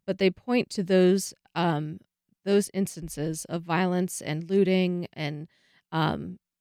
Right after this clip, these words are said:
vandalism during the Black Lives Matter protest in order to undermine the ultimate cause that they were pushing, which those protests were about civil rights in America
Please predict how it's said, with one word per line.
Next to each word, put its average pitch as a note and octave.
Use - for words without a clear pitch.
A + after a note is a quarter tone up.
vandalism E3+
during E3+
the F3+
Black D#3
Lives E3
Matter D#3
protest E3
in F3
order F3+
to -
undermine F3
the E3
ultimate D#3
cause A3
that -
they D#3
were D3+
pushing, E3
which F3
those G#3
protests F#3+
were E3+
about D#3+
civil E3
rights D3+
in E3
America D#3+